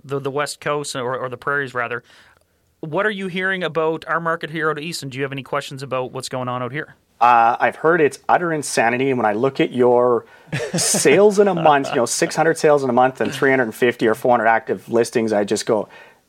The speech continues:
Speaker 2: "That's crazy." Like, a big month for us is four hundred sales. That's a monster month for us. And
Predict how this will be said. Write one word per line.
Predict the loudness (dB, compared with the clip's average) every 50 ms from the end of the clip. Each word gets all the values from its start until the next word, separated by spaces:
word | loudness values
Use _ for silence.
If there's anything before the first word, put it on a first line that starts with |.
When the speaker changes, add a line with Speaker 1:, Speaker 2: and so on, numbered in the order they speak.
| _ _ _
Speaker 2:
"That's | -12 -4 0 4 4 4 2 0
crazy." | -2 -2 0 0 0 0 -2 -4
Like, | -4 -4 -2
a | -2 -2
big | -2 0 0 0 0 2 2
month | 0 0 0 -2
for | -6 -8 -4 0 2
us | 2 2 2 0 -6
is | -12 -12
four | -6 -2 0 2 2 2
hundred | 0 -2 -4 -4 -6 -6
sales. | -2 0 0 0 0 -2 -4 -2
That's | 0 0 0 0 0
a | -4
monster | -6 -6 -4 2 4 6 6 6 4 2 0 -6 -8 -6
month | -4 -4 -6 -6 -6
for | -4 -2 -2 0
us. | 0 -2 -4 -4 -6
And | -8